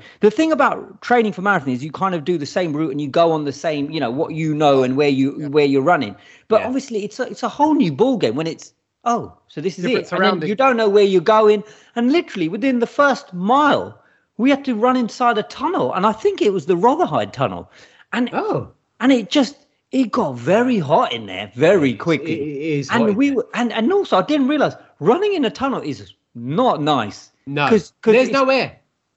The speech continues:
Speaker 1: Yeah, no air. And then you think, "Okay, so how long is this tunnel going for?" And honestly, I was like, "Well, God, I don't wanna do that again," 'cause that
Speaker 3: Yeah.
Speaker 1: took
Speaker 3: I, I,
Speaker 1: forever.
Speaker 3: I legit think the Rotherhithe Tunnel is probably the length of the River Thames.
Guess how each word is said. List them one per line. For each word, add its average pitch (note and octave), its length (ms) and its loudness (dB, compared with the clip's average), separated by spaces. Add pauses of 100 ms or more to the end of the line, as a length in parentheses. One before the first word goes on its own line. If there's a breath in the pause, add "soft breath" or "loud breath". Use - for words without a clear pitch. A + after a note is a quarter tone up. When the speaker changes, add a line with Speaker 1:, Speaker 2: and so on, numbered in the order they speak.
(140)
Speaker 1:
Yeah, B3 240 0
no D#4 400 2
air. G3 380 2 (200)
And A3+ 160 -6
then C4+ 80 -2
you A#3 60 -4
think, - 220 -12 (100)
"Okay, E3+ 260 -8
so F#3 140 -16
how B3+ 260 2
long C4 320 0
is G#3 140 -6
this G#3 200 -12
tunnel A3 360 -6
going A3 320 2
for?" C#3 240 -4
And A3 120 -2
honestly, C#4+ 360 -2
I F#3 60 -2
was F3+ 120 -4
like, A#2 160 0
"Well, E3+ 120 -10
God, D3 200 -4
I B2 80 -4
don't G#3+ 200 2
wanna F3 120 -2
do D#3+ 140 0
that D#3 260 2
again," G2 200 -14
'cause B2+ 180 -12
that - 200 0
Speaker 3:
Yeah. C3+ 80 -8
Speaker 1:
took F#3+ 160 -4
Speaker 3:
I, A3 60 4
I, - 60 -2
Speaker 1:
forever. F#3+ 380 -2 (180)
Speaker 3:
I A3+ 180 2
legit G#3 480 -4
think D3+ 260 -8
the D3 100 -10
Rotherhithe E3 520 -2
Tunnel D3 300 -6
is B2 80 -8
probably D#3 280 -6
the C#3+ 80 -4
length D3 260 -6
of C3 80 -8
the B2+ 80 -6
River B2+ 220 -4
Thames. B2+ 380 -6